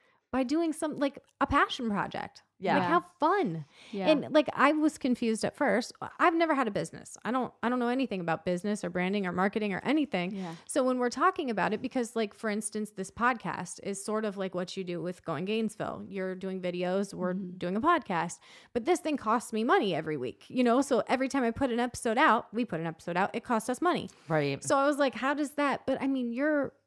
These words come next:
Speaker 1: you're marketing for your actual, <laughs> your real job.
Speaker 3: Yeah.
Speaker 1: And, I mean, for you, it works out like that too, because we'll
Speaker 3: Yeah.
Speaker 1: talk about soul and herbs, and then you can get, you know, you,
Speaker 3: Yeah.
Speaker 1: people are like, "Whoa, wait, tell me more," you
Speaker 3: Yeah.
Speaker 1: know? So that's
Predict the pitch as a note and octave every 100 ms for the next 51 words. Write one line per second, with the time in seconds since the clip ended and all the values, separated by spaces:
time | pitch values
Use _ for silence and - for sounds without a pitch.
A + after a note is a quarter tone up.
0 | - - B3 D4+ C#4+ C#4+ D4 B3+ B3+ B3
1 | B3 B3 A#3 A3+ G#3+ A3 - A#3+ A3 G#3
2 | - F4 A#3+ G#3+ F3+ A3 G#3+ F#3+ E3+ D#3+
3 | A3+ A3+ - - - F#4 F#4 E4+ F4+ E4
4 | F#4+ G4+ D#4 C#4 C4+ G3+ A#3 G#3+ A3 -
5 | E4+ A#3+ G3+ F#3+ G3 G3+ A3+ A3 G#3+ -
6 | - - - _ - - G#4+ E4 G3 F#3+
7 | G#3+ - G4+ D#4 A3 A3 A3+ A#3+ B3 B3
8 | - A#3+ A3+ - G#3+ A#3+ A3 - - B3+
9 | G3 F#3 B3+ A#3 G3 F#3+ - - G#3 G#3+
10 | G#3+ G#3 G#3+ G#3 G#3 G4 B3 C#4+ F4 -
11 | _ _ C4 C#4 D4 E4 A4+ D#3+ G#3+ A#3
12 | - G3 D4+ D#4 - A#3 G#3+ A3+ C4+ -